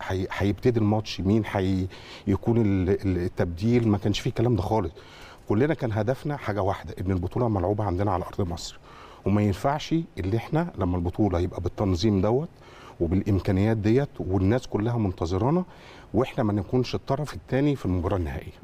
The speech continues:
ده كان الهدف. اشتغلنا للهدف دوت بمنتهى الهدوء.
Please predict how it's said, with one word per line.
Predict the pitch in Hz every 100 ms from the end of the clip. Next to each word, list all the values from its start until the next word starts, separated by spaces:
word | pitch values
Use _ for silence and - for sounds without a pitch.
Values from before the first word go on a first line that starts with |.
| - - - - - -
ده | 98
كان | 113 123
الهدف. | 95 95 80 -
اشتغلنا | - 110 120 147 135 110 104 101 92 87 95
للهدف | 98 95 107 135 113
دوت | 127 147
بمنتهى | 110 92 101 90 170
الهدوء. | 123 87 85